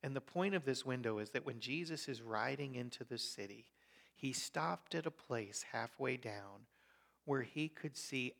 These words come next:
everything that was coming. The temple that he would cleanse, the spot of the upper room off to the left where he would have the Last Supper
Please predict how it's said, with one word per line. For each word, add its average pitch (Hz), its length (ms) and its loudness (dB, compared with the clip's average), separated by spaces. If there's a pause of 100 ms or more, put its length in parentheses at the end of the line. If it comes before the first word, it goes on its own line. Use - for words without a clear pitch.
everything 143 920 0
that 113 200 -2
was 110 160 -8
coming. - 360 -14 (1300)
The 113 80 -6
temple 113 640 -6
that 110 160 -2
he 113 140 -4
would 110 180 -4 (220)
cleanse, 104 600 -6
the 127 80 -6
spot 107 400 0
of 113 140 0
the 110 160 0
upper 113 240 -2
room 104 380 -4
off 104 240 -6
to - 100 -10
the 113 100 2
left 104 380 0
where 104 180 -8
he 113 120 -4
would 104 180 -4
have 101 240 0
the 117 80 -10
Last 101 380 -6
Supper 104 340 -10